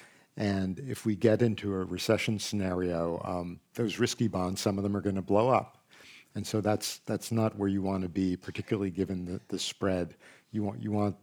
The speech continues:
safe bonds, you know, government bonds, uh, you know, probably would be,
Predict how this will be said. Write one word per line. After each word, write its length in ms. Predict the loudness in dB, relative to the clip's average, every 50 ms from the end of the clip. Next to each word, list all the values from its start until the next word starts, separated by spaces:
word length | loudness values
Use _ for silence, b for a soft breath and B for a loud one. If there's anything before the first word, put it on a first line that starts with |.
| _ _ _ _ _ _ -20
safe 500 | -18 -10 -6 -2 0 0 0 0 -2 -4
bonds, 500 | -2 -2 -2 -2 -4 -6 -8 -10 -12 -8
you 80 | -6 -4
know, 80 | -4
government 440 | -2 -2 -2 -2 -2 -4 -4 -6 -6
bonds, 540 | -6 -6 -4 -4 -6 -8 -8 -10 -10 -10 -8
uh, 300 | -8 -8 -8 -8 -10 -12 _ _ _ _ -14
you 120 | -10 -8
know, 180 | -6 -6 -8 -8 _ _ _ _ -10
probably 540 | -2 -2 -2 0 -2 -6 -6 -6 -8 -8 -8
would 220 | -6 -8 -8 -8
be, 180 | -8 -12 -12